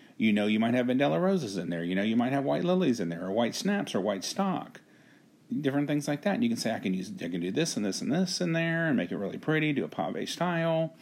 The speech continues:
And so you're selling, you're selling out of your cooler, which is what you wanna do.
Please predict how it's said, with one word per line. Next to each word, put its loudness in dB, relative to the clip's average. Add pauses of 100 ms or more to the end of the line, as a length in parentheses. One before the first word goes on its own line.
(680)
And 0
so -4
you're 0
selling, 2
you're -2
selling 0
out -2
of -4
your -8
cooler, -10
which -4
is -8
what -4
you -2
wanna -6
do. -12